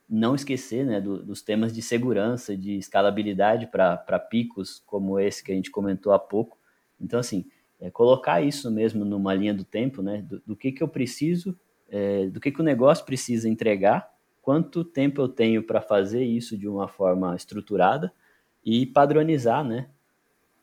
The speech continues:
tudo isso em uma camada que seja reutilizável. Então, é, tendo, considerando que a gente tá falando aqui, né, de um, de um ambiente legado que precise expor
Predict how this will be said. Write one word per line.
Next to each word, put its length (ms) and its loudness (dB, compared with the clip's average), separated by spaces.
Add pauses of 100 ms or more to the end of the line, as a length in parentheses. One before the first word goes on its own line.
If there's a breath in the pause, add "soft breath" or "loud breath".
tudo 260 0
isso 220 -2
em 60 0
uma 160 -2
camada 420 0
que 80 -12
seja 180 -4
reutilizável. 800 0
Então, 380 -8 (340)
é, 300 -6 (100)
tendo, 440 2
considerando 480 0
que 80 -6
a 20 -2
gente 140 -8
tá 100 2
falando 320 -2
aqui, 260 -6
né, 200 -2
de 120 -8
um, 200 -4 (120)
de 120 -12
um 20 -6
ambiente 380 -4
legado 520 2
que 120 -12
precise 680 -6 (320)
expor 640 -2